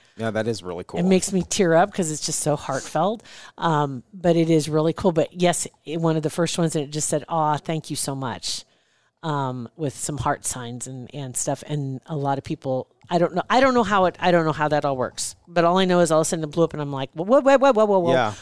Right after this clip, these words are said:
Speaker 2: What is going on here, and how did you all see this?" But, uh, so many people also reached out, um,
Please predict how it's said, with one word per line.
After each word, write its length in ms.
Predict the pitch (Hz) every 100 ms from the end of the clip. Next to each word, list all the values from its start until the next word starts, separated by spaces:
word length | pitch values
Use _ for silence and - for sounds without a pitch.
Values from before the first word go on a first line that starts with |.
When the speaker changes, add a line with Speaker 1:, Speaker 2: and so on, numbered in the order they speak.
| -
Speaker 2:
What 140 | 202 247
is 120 | 226
going 220 | 214 190
on 160 | 175 180
here, 180 | 190 170
and 80 |
how 120 | 147 165
did 180 | 160
you 80 | 160
all 100 | 143
see 180 | - 180
this?" 160 | 170 -
But, 180 | 151 -
uh, 220 | 151 151 147
so 260 | - - 190
many 200 | 196 175
people 220 | 170 147
also 280 | 147 - 160
reached 320 | 143 - -
out, 340 | 135 139 - - - - - _ _ -
um, 400 | 156 139 127